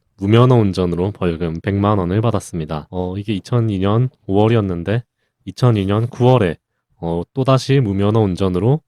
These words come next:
벌금 이백만 원을 받았습니다. 이천사 년 유월에 공문서 부정행사, 점유이탈물 횡령, 어, 음주운전, 무면허 운전 이 네 가지가 한 번에 이제 걸렸네요. 벌금 오백만 원형을 받았습니다.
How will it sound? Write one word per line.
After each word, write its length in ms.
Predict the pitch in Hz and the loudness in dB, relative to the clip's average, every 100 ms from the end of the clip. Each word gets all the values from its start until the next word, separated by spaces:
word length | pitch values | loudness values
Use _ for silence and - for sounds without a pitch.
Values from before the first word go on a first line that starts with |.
| _ _ | _ _
벌금 560 | 98 92 95 120 135 131 | -2 -2 0 0 0 -2
이백만 480 | 92 104 110 113 | -2 0 2 2
원을 240 | 101 104 123 | 2 2 2
받았습니다. 720 | 127 104 - 87 80 78 80 - | 0 -4 -6 -8 -6 -6 -8 -16
이천사 520 | - 113 117 113 101 | -6 0 0 0 2
년 280 | 113 120 98 | 2 2 0
유월에 480 | 104 113 95 123 - _ _ _ _ | 2 4 2 0 -4 _ _ _ _
공문서 680 | - 107 110 131 135 147 147 | -2 2 4 4 4 4 2
부정행사, 760 | - 98 110 101 90 92 80 82 _ _ _ | 2 0 0 0 -2 -4 -4 -6 _ _ _
점유이탈물 1040 | 120 113 123 127 123 - 127 123 127 127 123 | 0 4 4 4 2 -2 0 2 2 2 2
횡령, 420 | 120 98 82 80 _ _ _ _ _ _ _ _ _ _ | 0 0 -2 -4 _ _ _ _ _ _ _ _ _ _
어, 240 | 90 82 117 | -8 -4 0
음주운전, 760 | 127 123 127 127 110 90 71 _ _ | 2 4 4 4 2 0 -2 _ _
무면허 400 | 101 101 117 123 | -2 2 4 6
운전 400 | 117 92 - 85 | 4 2 -2 -4
이 100 | 90 85 | -4 -4
네 160 | 87 | -2
가지가 320 | 104 110 107 | -2 -2 -2
한 160 | 104 107 | -4 -2
번에 280 | 117 104 85 | -2 -2 -4
이제 300 | 80 82 80 | -6 -12 -12
걸렸네요. 560 | - 87 87 85 85 117 _ _ _ - | -12 -8 -8 -6 -8 -10 _ _ _ -2
벌금 500 | 104 104 113 127 127 | 0 2 2 0 0
오백만 480 | - 98 104 113 120 | -4 -2 0 2 2
원형을 440 | 117 101 117 139 135 | 2 2 2 2 2
받았습니다. 640 | 101 95 - 80 85 | 0 -2 -4 -4 -4